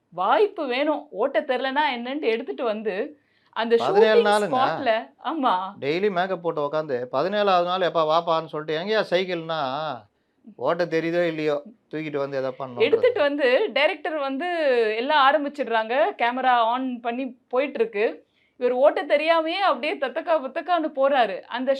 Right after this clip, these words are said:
Speaker 1: ஷாட்டுக்கு வந்து அவர் வேகமா ஓட்டுற மாதிரி இருக்கணுமா. So, அந்த படத்துல அவருக்கு ஃபர்ஸ்ட் துப்பறிவாளன்னு சொல்றாங்க, எம் கே ராதாவோட ஃப்ரெண்டு ரோல்னு சொல்றாங்க. எல்லாம் இல்லாம ஒரு சின்ன காவல்துறை அதிகாரி ரோல் தான் கிடைக்குது.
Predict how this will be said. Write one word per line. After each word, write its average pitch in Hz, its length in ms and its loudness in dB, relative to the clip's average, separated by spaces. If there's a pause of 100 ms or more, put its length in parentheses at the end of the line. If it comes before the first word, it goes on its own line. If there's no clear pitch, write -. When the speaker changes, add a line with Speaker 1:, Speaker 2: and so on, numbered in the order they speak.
Speaker 1:
ஷாட்டுக்கு 349 520 0
வந்து 277 240 -4
அவர் 262 280 2
வேகமா 302 600 2
ஓட்டுற 254 240 0
மாதிரி 240 320 -4
இருக்கணுமா. 196 380 -8 (320)
So, 254 160 2
அந்த 226 180 2
படத்துல 269 280 0
அவருக்கு 294 320 2
ஃபர்ஸ்ட் 262 340 -6
துப்பறிவாளன்னு 247 720 0
சொல்றாங்க, 214 680 -2
எம் 220 200 -6
கே 262 160 2
ராதாவோட 214 640 0
ஃப்ரெண்டு 240 580 -6 (140)
ரோல்னு 226 420 0
சொல்றாங்க. 208 460 -4
எல்லாம் 240 280 -2
இல்லாம 285 380 -2 (280)
ஒரு 220 220 0
சின்ன 320 320 -4
காவல்துறை 269 600 2
அதிகாரி 220 500 0
ரோல் 208 200 0
தான் 277 160 -4
கிடைக்குது. 202 400 -4